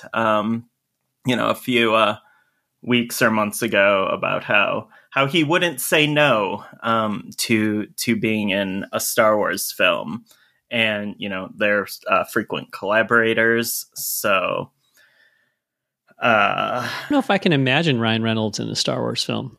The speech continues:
Speaker 2: I like him. I like Ryan Reynolds. Um, he won me over with Van Wilder, Ryan, um,
Speaker 1: Hmm.
Speaker 2: as he did a whole
Speaker 1: Hmm.
Speaker 2: generation. I,
Speaker 1: Hmm.
Speaker 2: but I like him, but, like, he's so, um,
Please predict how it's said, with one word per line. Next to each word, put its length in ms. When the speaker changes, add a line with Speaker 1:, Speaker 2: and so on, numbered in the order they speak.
Speaker 2:
I 80
like 240
him. 320
I 120
like 200
Ryan 200
Reynolds. 520
Um, 420
he 160
won 180
me 120
over 200
with 160
Van 280
Wilder, 520
Ryan, 380
um, 340
Speaker 1:
Hmm. 80
Speaker 2:
as 100
he 80
did 160
a 60
whole 140
Speaker 1:
Hmm. 60
Speaker 2:
generation. 540
I, 240
Speaker 1:
Hmm. 60
Speaker 2:
but 120
I 120
like 200
him, 160
but, 160
like, 160
he's 240
so, 480
um, 440